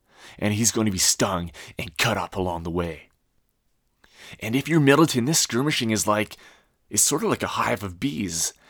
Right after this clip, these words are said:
It's not something that's going to kill you, but it's going to be an annoyance. An annoyance that you can't get rid of, because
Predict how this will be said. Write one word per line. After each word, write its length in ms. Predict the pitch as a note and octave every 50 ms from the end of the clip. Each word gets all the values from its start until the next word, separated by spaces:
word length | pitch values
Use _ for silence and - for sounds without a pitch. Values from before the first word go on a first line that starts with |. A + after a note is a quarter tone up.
| - -
It's 180 | - G#2 F#2+ G2+
not 240 | B2+ D#3 - -
something 240 | - - D#3 A#2 B2
that's 160 | A2+ G2+ F#2+
going 200 | - - A2 G2+
to 60 | F2+ E2
kill 300 | - - - D3 C3 C3+
you, 160 | B2+ A#2+ A2
but 320 | - A2+ G#2 G#2+ G#2+ - _ - - - - - - _ -
it's 200 | C3+ C#3 - -
going 180 | D3 D#3+ D3+
to 60 | B2
be 220 | G#2+ A2 A2 G#2+ -
an 100 | G#2 G2
annoyance. 800 | F#2+ F#2+ G2 G#2 G#2+ A#2+ A2+ F#2 F2 - - - - - - - _ _ _ _ _ _ _ _ _ _ _ _ _ _ _ _ _ -
An 80 | - G2
annoyance 380 | G2+ G#2 B2 A#2+ A#2+ G2+ -
that 140 | - - -
you 100 | C3 A2+
can't 320 | - - - D#3 C3+ A2+ -
get 160 | A#2 G2+ -
rid 180 | G#2+ A2 G#2+
of, 200 | G2+ F#2 F#2 F2+
because 480 | F#2 G2+ - - A2 G2+ G2+ F#2+ -